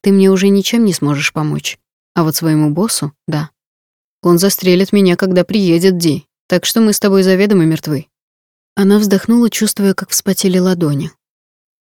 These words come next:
Они ехали на север, на территорию Грифа. Таким было его условие.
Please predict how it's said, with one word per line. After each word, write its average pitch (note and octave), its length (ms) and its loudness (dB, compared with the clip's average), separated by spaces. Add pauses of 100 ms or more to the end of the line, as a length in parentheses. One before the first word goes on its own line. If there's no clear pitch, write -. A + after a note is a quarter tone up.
Они A#3 220 6
ехали A#3 320 2
на G#3+ 140 2
север, G#3 360 0
на D#3 140 -2
территорию F3+ 540 -2
Грифа. E3 460 -4 (200)
Таким F#3+ 300 0
было D#3 140 0
его D3+ 220 0
условие. D3+ 540 -6